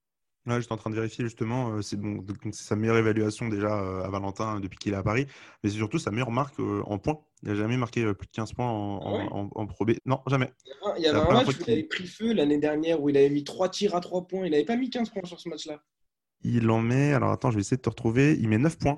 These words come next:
Speaker 1: Il met que, que, euh,
Speaker 2: Mais c'est
Speaker 1: que
Speaker 2: trois tirs à trois
Speaker 1: points.
Speaker 2: points. Ah ouais, d'accord.
Speaker 1: Et c'est ça. Il a mis trois tirs à trois points. Il en met quatre dans l'année, hein, donc, euh, je peux, <laughs> vraiment, pour le coup, c'était un ovni ce match-là.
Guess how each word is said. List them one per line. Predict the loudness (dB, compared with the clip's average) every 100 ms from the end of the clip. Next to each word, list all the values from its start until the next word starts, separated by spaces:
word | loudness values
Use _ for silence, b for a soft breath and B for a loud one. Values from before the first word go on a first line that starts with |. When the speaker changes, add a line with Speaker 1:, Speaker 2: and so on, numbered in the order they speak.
| -2
Speaker 1:
Il | -4
met | -2
que, | -4
que, | -6 -10 -4 -2
euh, | -2 -4 -6 0
Speaker 2:
Mais | 0
c'est | 0
Speaker 1:
que | 0
Speaker 2:
trois | 2
tirs | 4 4
à | 4
trois | 4 2
Speaker 1:
points. | 2
Speaker 2:
points. | -6 _ _ _ -8
Ah |
ouais, | -4
d'accord. | -4 -6 -8 -14 -4
Speaker 1:
Et | -2
c'est | 0
ça. | 2 0 2
Il | 2
a | 4
mis | 2
trois | -2 -4
tirs | 2 2
à |
trois | 2 0
points. | 2 2 2
Il |
en | 2
met | 2
quatre | 2 0
dans | 2
l'année, | 0 0 -2
hein, |
donc, | -4 -6 -6
euh, | -6 -4 -4 -6
je | 0
peux, | 2
<laughs> | 2 0 -6 -18 -20 -10 0
vraiment, | 2 4
pour | 2
le | 2
coup, | 0
c'était | 0
un | 2 2
ovni | 0 -2
ce | -2
match-là. | -6 -2 -4